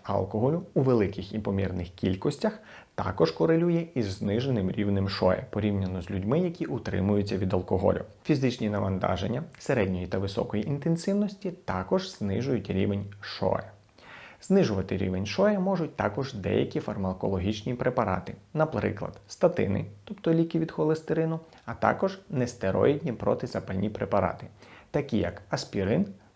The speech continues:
чи ібупрофен. Люди з підвищеним значенням шоє не обов'язково мають захворювання, яке потребує лікування.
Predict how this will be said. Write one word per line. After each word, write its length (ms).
чи 340
ібупрофен. 640
Люди 500
з 100
підвищеним 760
значенням 540
шоє 400
не 160
обов'язково 800
мають 320
захворювання, 680
яке 320
потребує 580
лікування. 560